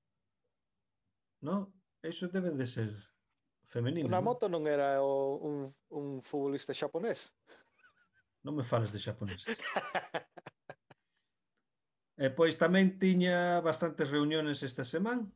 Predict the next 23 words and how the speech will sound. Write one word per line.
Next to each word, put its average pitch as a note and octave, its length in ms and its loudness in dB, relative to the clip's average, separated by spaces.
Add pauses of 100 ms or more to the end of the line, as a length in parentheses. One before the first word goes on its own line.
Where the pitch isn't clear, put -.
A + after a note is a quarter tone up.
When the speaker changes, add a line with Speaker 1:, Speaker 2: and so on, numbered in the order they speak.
(1120)
Speaker 1:
Pa C3+ 320 2
Speaker 2:
Bastante - 160 2
Speaker 1:
cam-, C#3 80 0
Speaker 2:
que, D#3 160 4
vas C#3 140 2
Speaker 1:
pa-, - 100 4
Speaker 2:
dicir, C3+ 320 -2
catro. B2 480 -2 (320)
Speaker 1:
No, G#3+ 160 0
no, C3+ 160 4
pa C3+ 320 2
Speaker 2:
Bastantes. - 80 -6
Speaker 1:
cam-, C#3+ 200 -2 (120)
pa, B2+ 100 0 (220)
pa B2+ 160 -2
cambiar C#3 400 -2
o C#3 80 0
rollo, F3 560 -6
tiven B2+ 720 -4 (320)
como A2+ 320 -12
dez D3+ 320 -4
esta A2 240 -12
semana. C#3 320 -12